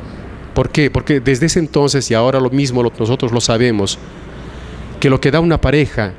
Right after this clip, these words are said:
es el contrapeso necesario a nuestras vidas. ¿Para qué? Para darnos el equilibrio emocional que necesitamos, el equilibrio y la estabilidad emocional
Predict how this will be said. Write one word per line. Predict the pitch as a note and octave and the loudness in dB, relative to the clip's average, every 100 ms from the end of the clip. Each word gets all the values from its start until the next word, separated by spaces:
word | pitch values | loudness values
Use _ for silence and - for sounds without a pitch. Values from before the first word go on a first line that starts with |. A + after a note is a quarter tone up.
| - | -4
es | C#3+ D3+ | 0 0
el | B2 | 0
contrapeso | B2+ A#2 A#2 A2+ - D3+ D#3 | -2 0 0 0 0 0 0
necesario | C#3 C#3 - B2+ G#2 G2+ F#2+ - - | 0 0 0 2 2 0 -2 -6 -10
a | - G#2+ | -2 2
nuestras | A#2 - A2 G2 | 2 2 0 0
vidas. | A#2 C#3+ C3+ - | -2 0 0 0
¿Para | B2 A#2 | -2 -2
qué? | - C3+ F2+ - - - - - - - | 0 0 0 -8 -20 -20 -18 -18 -8 0
Para | A#2 A2+ | 2 2
darnos | C3+ C3+ B2+ | 2 2 2
el | B2 | 2
equilibrio | A2 - A#2 A2 C#3 B2+ B2 B2+ - | 0 0 0 2 2 2 2 -2 -2
emocional | A2+ G#2+ G2+ A2+ G2+ A2 A#2 A2 G#2+ - - - - - - - - - - - - - - | 0 0 0 0 0 2 2 0 -4 -10 -20 -20 -18 -16 -16 -16 -16 -16 -14 -14 -16 -16 -2
que | A2+ | 0
necesitamos, | G#2+ A2 F#2+ - G#2+ G2+ E2 - - - - | 2 2 0 0 0 0 -4 -6 -8 -18 -4
el | C3 A#2+ | 0 2
equilibrio | A#2+ - A#2 D3+ C#3+ C#3 | 2 0 2 2 2 2
y | A#2 | 2
la | A2+ | 0
estabilidad | - B2 A2+ A2+ B2+ C3+ | 0 0 0 0 2 2
emocional | B2 A2+ A#2+ A2+ B2 B2+ | 2 0 0 2 2 0